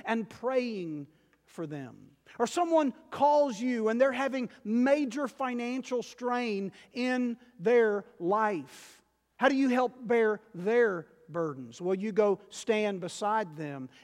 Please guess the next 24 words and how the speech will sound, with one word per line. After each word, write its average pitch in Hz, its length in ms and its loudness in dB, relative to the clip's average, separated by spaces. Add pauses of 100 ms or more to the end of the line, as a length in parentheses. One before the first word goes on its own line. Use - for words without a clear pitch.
And 170 260 -2
when 208 140 -2
you 220 100 -2
put 233 220 -2
that 202 220 0
weight 202 260 2
on 180 180 -2
yourself, 160 680 -4
you 175 200 -4
open 185 240 -8
up 170 180 -10
your 160 240 -8
billfold 156 800 -10 (180)
or 156 120 -10
your 151 160 -10
checkbook 151 680 -12 (220)
and 147 120 -12
you 151 140 -8
help 151 340 -8 (280)
lighten 139 720 -8 (1080)
their 139 280 -10
load. 131 560 -10 (1900)
How's 190 260 -2
this 175 320 -10